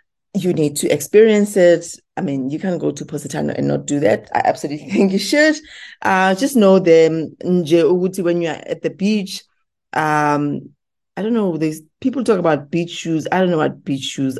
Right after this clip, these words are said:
are. I would take, like, my flip-flops so I can wear them because there's pebbles, little rocks on those beaches. And, like, we've got nice sand. If you go to Cape Town or Durban, there's nice soft sand. Go to,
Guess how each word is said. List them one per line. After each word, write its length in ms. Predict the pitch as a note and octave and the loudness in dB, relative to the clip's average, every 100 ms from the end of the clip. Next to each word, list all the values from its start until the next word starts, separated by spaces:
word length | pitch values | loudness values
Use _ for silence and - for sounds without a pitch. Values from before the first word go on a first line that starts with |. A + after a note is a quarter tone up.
| B2 | -2
are. 360 | C3+ F#3 - - _ - _ | -2 -2 -6 -20 _ -20 _
I 180 | C#3 D3 | 0 2
would 220 | D3 D3 | 2 -2
take, 240 | - D3 C#3+ | -4 -4 -2
like, 220 | C#3 C3+ | -6 -4
my 160 | B2 | -6
flip-flops 760 | C3+ - F3 F3 F3 D#3+ - - _ _ - | -6 -2 -2 0 -2 -2 -4 -20 _ _ -14
so 180 | - | -2
I 80 | D#3 | -2
can 240 | C#3+ D3 C#3+ | 0 -2 2
wear 140 | G3 | 4
them 160 | F#3+ E3+ | 4 0
because 260 | D3+ E3 | 2 0
there's 160 | D3 C#3+ | 0 -4
pebbles, 720 | - G3 D#3+ C#3+ C3 C3 - _ _ | -4 -4 -2 -4 -6 -10 -20 _ _
little 280 | - D#3 D#3+ | -6 -2 -2
rocks 440 | D3 D3 D3 - - _ _ _ | 0 0 -2 -12 -16 _ _ _
on 140 | D3+ | -2
those 240 | C#3+ D3 B2 | 0 0 -2
beaches. 360 | C3+ C3+ D3 | -6 -6 -4
And, 120 | C#3+ E3+ | 0 2
like, 220 | D#3+ D#3 | 0 0
we've 220 | F3 A3+ | -2 0
got 180 | G#3+ D3+ | 0 0
nice 340 | D#3 D3+ D#3+ | 0 0 -2
sand. 160 | D#3+ C#3+ | -4 -6
If 100 | C#3+ | -6
you 60 | |
go 140 | D#3+ E3 | -4 -4
to 100 | E3 | -4
Cape 260 | F#3 E3 | -2 -2
Town 240 | - D3+ C#3+ | 0 0 0
or 60 | |
Durban, 400 | C#3+ D#3+ D#3 D3+ | 0 0 2 2
there's 180 | D3 C#3 | 0 -6
nice 640 | D3 D3+ D#3 - - - - _ | -4 -4 -4 -8 -12 -14 -18 _
soft 400 | - - D3+ - | -8 0 0 -2
sand. 640 | - D#3 D3+ D3 C#3+ C#3+ - - _ _ | -4 0 2 2 0 -2 -12 -20 _ _
Go 180 | F3 G3+ | 2 4
to, 300 | A3+ F#3 | 2 -2